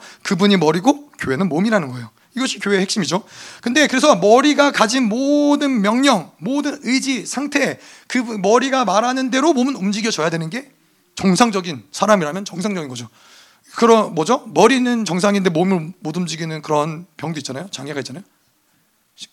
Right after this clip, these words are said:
식물, 식물인 건 생각을 할 수 있나? 그 옛날에 무슨 존 하킴, 아니, 아니, 아니야. 과학자 있잖아요. 그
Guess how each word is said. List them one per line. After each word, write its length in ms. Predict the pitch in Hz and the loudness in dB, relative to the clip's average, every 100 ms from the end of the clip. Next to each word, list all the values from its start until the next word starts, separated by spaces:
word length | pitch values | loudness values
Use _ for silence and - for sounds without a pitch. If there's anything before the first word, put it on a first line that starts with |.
| _ | _
식물, 560 | - 185 180 160 175 160 _ _ _ | -12 -8 -8 -10 -14 -18 _ _ _
식물인 760 | - - - - 226 254 262 | -16 -16 -14 -12 -8 -6 -4
건 140 | 233 214 | -4 -4
생각을 340 | 226 - 202 | -6 -8 -10
할 80 | 175 | -10
수 100 | 165 | -10
있나? 100 | 180 _ _ _ _ | -14 _ _ _ _
그 220 | - 226 196 | -6 -4 -2
옛날에 320 | 208 240 233 | 0 2 2
무슨 400 | 196 175 190 143 - - - _ _ _ _ _ | 0 -2 -4 -6 -14 -20 -20 _ _ _ _ _
존 300 | - 139 175 | -4 -2 0
하킴, 500 | 185 - 185 180 208 | -2 -4 -10 -10 -16
아니, 140 | - 127 | -18 -16
아니, 140 | 120 | -16
아니야. 220 | 117 110 _ _ _ _ _ _ _ _ _ _ _ _ _ _ - - _ _ | -16 -20 _ _ _ _ _ _ _ _ _ _ _ _ _ _ -20 -20 _ _
과학자 460 | - 151 185 - 165 | -2 2 2 -2 -6
있잖아요. 420 | 135 131 123 120 | -6 -10 -10 -12
그 180 | 120 | -16